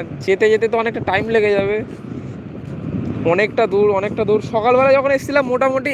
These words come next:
এই জায়গাটা মতন এসেছিলাম, এরপর থেকে পুরো এই, এই যে পেছনের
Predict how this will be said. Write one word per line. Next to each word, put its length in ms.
এই 80
জায়গাটা 320
মতন 200
এসেছিলাম, 340
এরপর 260
থেকে 220
পুরো 260
এই, 60
এই 60
যে 120
পেছনের 280